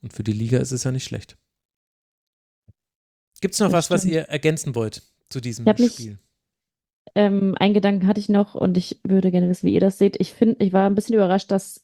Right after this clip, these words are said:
Speaker 2: Elisa Sens so gar nicht gespielt hat. Also sie wurde am Ende eingewechselt für zwei Minuten,
Speaker 1: Mhm.
Speaker 2: wurde ja schon im letzten Spiel, glaub ich, zur Halbzeit rausgenommen.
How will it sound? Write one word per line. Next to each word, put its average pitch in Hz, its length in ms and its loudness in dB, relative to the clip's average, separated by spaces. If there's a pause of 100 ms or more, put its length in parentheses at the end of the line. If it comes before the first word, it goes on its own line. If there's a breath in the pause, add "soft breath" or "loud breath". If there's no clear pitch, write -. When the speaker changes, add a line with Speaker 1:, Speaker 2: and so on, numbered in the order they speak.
(140)
Speaker 2:
Elisa 190 340 2
Sens 190 320 0
so 175 120 2
gar 170 180 2
nicht 165 160 -2
gespielt - 320 -4
hat. 196 220 0
Also 170 100 4
sie 175 100 2
wurde 196 140 2
am 180 160 -2 (140)
Ende 180 440 0 (200)
eingewechselt 202 540 0
für 226 120 2
zwei 214 240 0
Minuten, 233 460 0 (160 loud breath)
Speaker 1:
Mhm. 113 260 -8
Speaker 2:
wurde 185 160 4
ja 180 100 4
schon 180 200 0
im 170 100 2
letzten 175 300 0
Spiel, 214 400 0
glaub 190 180 0
ich, - 60 -6
zur 170 140 0
Halbzeit 196 640 0
rausgenommen. 214 760 0